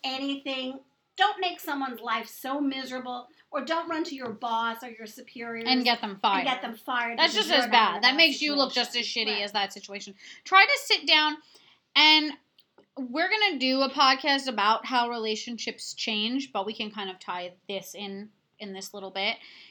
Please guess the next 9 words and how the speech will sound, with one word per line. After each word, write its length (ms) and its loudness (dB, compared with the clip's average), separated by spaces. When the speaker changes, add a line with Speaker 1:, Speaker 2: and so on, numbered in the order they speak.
Speaker 2:
You 120 -2
cannot 420 2
always 220 2
expect 800 2
relationships 840 0
to 120 -2
stay 320 2
the 120 -2
same. 420 0